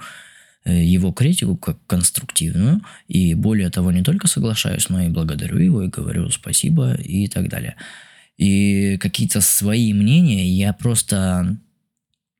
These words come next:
Очень мало людей, скажем так, слышали какие-то мои личные мнения о разных ситуациях, потому что я не люблю спорить, и я не считаю нужным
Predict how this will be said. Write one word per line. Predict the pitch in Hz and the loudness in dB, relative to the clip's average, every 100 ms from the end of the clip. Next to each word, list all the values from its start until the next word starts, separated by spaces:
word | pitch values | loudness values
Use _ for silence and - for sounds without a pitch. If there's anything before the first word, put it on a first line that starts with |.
| - - | -10 -2
Очень | 120 - 113 | 0 2 2
мало | 117 107 | 2 2
людей, | 101 117 180 | 2 2 0
скажем | - 104 98 | 0 0 0
так, | 113 - | 0 0
слышали | 123 123 107 95 | -2 0 0 -2
какие-то | 90 - 104 | -2 -2 0
мои | 92 92 110 117 | 2 4 4 2
личные | 110 117 - 107 104 | 2 0 0 2 2
мнения | 101 117 143 110 | 2 2 0 0
о | 101 | -2
разных | 101 101 113 | -2 -2 -2
ситуациях, | 98 - - - - - - | -2 -4 -6 -4 -4 -6 -6
потому | 175 156 175 | -2 2 2
что | - - | 2 -2
я | 101 98 | 0 2
не | 104 | 0
люблю | 92 85 92 - | 0 -2 -2 -4
спорить, | - 87 - 180 - | -4 -2 -2 -2 0
и | |
я | 90 90 | 0 2
не | 90 | 0
считаю | - - 90 87 | -2 -2 -2 -2
нужным | 98 110 110 92 | -2 0 0 -2